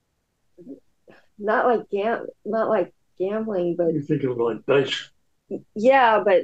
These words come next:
Speaker 1: but it's, I mean, it's not gambling because they, it's God ordained or whatever the
Speaker 2: It is
Speaker 1: outcome
Speaker 2: God
Speaker 1: is.
Speaker 2: ordained, but they were used when it, when it was, somebody was suspicious of guilt about something.
Speaker 1: Oh.
Speaker 2: Okay. All right, let's move on.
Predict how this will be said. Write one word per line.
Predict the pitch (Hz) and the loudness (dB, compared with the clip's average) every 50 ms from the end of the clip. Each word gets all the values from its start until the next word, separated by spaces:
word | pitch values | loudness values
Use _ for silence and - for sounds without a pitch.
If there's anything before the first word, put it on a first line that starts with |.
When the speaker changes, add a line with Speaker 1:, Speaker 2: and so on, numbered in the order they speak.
| - _ | 2 _
Speaker 1:
but | 220 220 | 2 2
it's, | 214 214 214 - - | 2 0 -2 -6 -4
I | 233 - 214 | -2 0 2
mean, | 214 214 208 202 202 | 2 2 2 0 -2
it's | 196 - - | -4 -4 -2
not | 220 214 214 214 - | 0 0 0 0 -2
gambling | - 208 208 208 202 202 190 185 | -2 -2 0 0 0 -2 -2 -2
because | 175 180 170 - 190 180 170 175 | -2 -2 -2 0 -2 -2 -2 0
they, | 190 175 165 160 - - | 2 2 2 2 2 0
it's | 180 185 180 - - | -4 -4 -4 -8 -10
God | _ - 180 175 175 | _ 0 2 2 4
ordained | 180 185 180 175 175 185 175 175 175 175 175 | 4 2 2 0 -2 -2 0 0 0 0 0
or | 175 170 | 0 0
whatever | 175 170 175 170 160 | 0 0 0 -2 -2
the | 156 - 151 | -2 0 2
Speaker 2:
It | 160 170 | 4 6
is | 190 185 156 | 6 6 6
Speaker 1:
outcome | - 196 180 175 | 4 4 6 6
Speaker 2:
God | 170 | 6
Speaker 1:
is. | 165 | 4
Speaker 2:
ordained, | 156 151 180 175 175 170 160 147 | 4 2 2 4 4 2 2 0
but | 160 160 | -2 2
they | 160 170 | 4 4
were | 170 180 185 180 | 4 4 2 2
used | 202 214 208 190 170 - _ _ _ | 4 4 4 4 2 -2 _ _ _
when | 156 156 151 | -4 -2 -2
it, | 147 151 156 156 | -2 -4 -4 -2
when | 156 151 147 | -2 0 0
it | 156 | 2
was, | 147 143 143 135 - - | 2 2 2 0 0 0
somebody | 170 156 151 151 151 | 0 2 4 2 4
was | 139 135 139 135 - - - _ _ _ _ _ | 4 4 2 2 0 -4 -16 _ _ _ _ _
suspicious | - - 165 143 - - - 190 170 - - 160 131 - | -18 -12 -8 -8 -8 2 2 2 4 4 2 2 2 2
of | 135 127 - _ | -2 -4 0 _
guilt | 139 135 120 117 - | 2 2 2 0 -2
about | 117 113 117 143 - - | -4 -2 0 -2 -2 -4
something. | - 147 143 _ - - _ _ _ _ - | -6 -14 -12 _ -18 -18 _ _ _ _ -8
Speaker 1:
Oh. | 185 180 165 - _ _ _ _ _ _ _ _ _ _ _ _ _ _ _ _ _ _ _ _ _ _ _ _ _ | -8 -8 -8 -10 _ _ _ _ _ _ _ _ _ _ _ _ _ _ _ _ _ _ _ _ _ _ _ _ _
Speaker 2:
Okay. | - 123 123 - 147 139 135 139 131 - _ _ _ _ _ _ _ _ _ _ _ | -8 -8 0 2 2 2 2 0 -2 -6 _ _ _ _ _ _ _ _ _ _ _
All | - 175 175 | 2 4 4
right, | 165 139 135 | 6 6 4
let's | 147 143 151 | 2 2 2
move | 170 170 156 156 | 2 4 4 4
on. | 147 123 117 | 2 0 -2